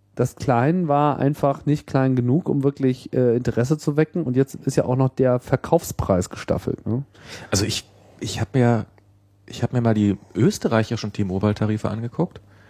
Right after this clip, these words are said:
Speaker 2: Und die sind ja wesentlich spannender als die deutschen, wie ich finde. Also für so einen österreichischen, das klingt durchaus ganz interessant.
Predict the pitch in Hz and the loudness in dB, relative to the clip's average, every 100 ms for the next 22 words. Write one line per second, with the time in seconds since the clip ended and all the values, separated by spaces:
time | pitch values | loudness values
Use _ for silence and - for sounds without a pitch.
0 | - - 92 90 131 151 131 135 135 120 | -8 -4 0 2 4 4 4 2 2 -2
1 | - 117 139 117 - 113 147 202 - 82 | 0 0 0 0 -2 -2 0 -2 -2 -4
2 | - - 82 78 78 85 - - 87 - | -4 -4 -4 0 2 0 0 0 0 0
3 | 90 - 139 139 139 131 123 - 131 127 | -2 0 0 0 -2 -2 -6 -6 -8 -6
4 | 123 123 123 - - - - 180 | -6 -8 -10 -12 -16 -12 -8 -8